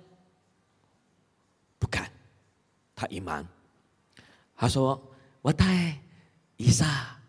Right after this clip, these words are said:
去山上祭拜就回来。”搞不好出门的时候，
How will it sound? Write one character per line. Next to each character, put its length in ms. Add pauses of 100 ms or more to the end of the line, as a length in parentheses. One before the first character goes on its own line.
(540)
去 120
山 220
上 420
祭 160
拜 380
就 100
回 160
来。” 220 (3750)
搞 120
不 80
好 120
出 160
门 120
的 60
时 160
候， 180